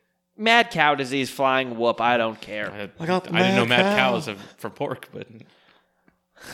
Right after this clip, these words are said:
Speaker 1: A swine flu, then? I just
Speaker 2: Well,
Speaker 1: I
Speaker 2: you
Speaker 1: heard
Speaker 2: got
Speaker 1: beef.
Speaker 2: worms from pork and stuff. I don't know.
Speaker 1: You eat worms?
Speaker 3: I actually don't eat pork too often. I like a nice steak, though.
Speaker 2: Yeah.
Speaker 3: Some chicken every now and then.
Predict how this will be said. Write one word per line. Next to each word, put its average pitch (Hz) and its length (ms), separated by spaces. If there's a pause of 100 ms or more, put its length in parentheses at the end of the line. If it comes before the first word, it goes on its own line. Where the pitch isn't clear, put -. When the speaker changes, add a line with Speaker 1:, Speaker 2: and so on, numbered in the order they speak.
(120)
Speaker 1:
A 135 100
swine 147 460
flu, 170 280
then? 160 320 (360)
I 151 180
just 147 200
Speaker 2:
Well, 170 80
Speaker 1:
I 170 140
Speaker 2:
you 139 60
Speaker 1:
heard 143 140
Speaker 2:
got 117 80
Speaker 1:
beef. 131 340
Speaker 2:
worms 135 400
from 123 140
pork 131 240
and 123 100
stuff. 131 260
I 135 100
don't 113 100
know. 98 280
Speaker 1:
You 135 120
eat 139 80
worms? 139 480
Speaker 3:
I 202 100
actually 165 180
don't 131 200
eat 117 120
pork 113 240
too 107 140
often. 104 420 (680)
I 123 80
like 131 160
a - 40
nice 110 200
steak, - 360
though. 98 240 (520)
Speaker 2:
Yeah. 107 220 (260)
Speaker 3:
Some - 200
chicken 113 280
every 104 160
now 101 180
and 101 80
then. 104 160